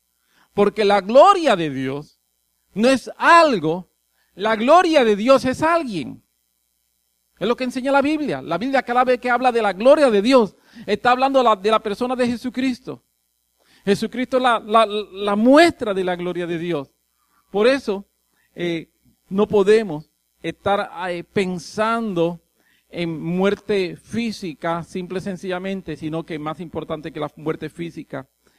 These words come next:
es la muerte espiritual. Mientras que el, el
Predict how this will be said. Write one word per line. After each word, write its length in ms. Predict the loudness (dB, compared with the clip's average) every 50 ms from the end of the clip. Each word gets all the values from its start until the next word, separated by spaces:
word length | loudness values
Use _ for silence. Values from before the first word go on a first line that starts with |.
| _ _
es 100 | -8 -4
la 100 | -4 -4
muerte 540 | -4 -4 -4 -6 -6 -8 -8 -10 -12 -12 -12 -14 _ _ _ _ _ _ _ _ _ _ _ _ _ _ _ _ _ _ _ -2
espiritual. 880 | 0 0 0 0 -2 _ -4 -4 -4 -4 -4 -4 -4 -4 -4 -6 -10 -16 _ _ _ _ _ _ _ _ _ _ _ _ _ _ _ _ _ _ _ _
Mientras 400 | -10 -8 -8 -6 -6 -8 -10 -10
que 380 | -10 -10 -10 -8 -8 -10 -12 -14 _ _ _ _ _ _ _ _ _ _ _ _ _ _ _ _ _ _ _
el, 360 | -12 -10 -8 -8 -10 -12 -16 -14
el 460 | -10 -8 -6 -6 -6 -6 -8 -10 -12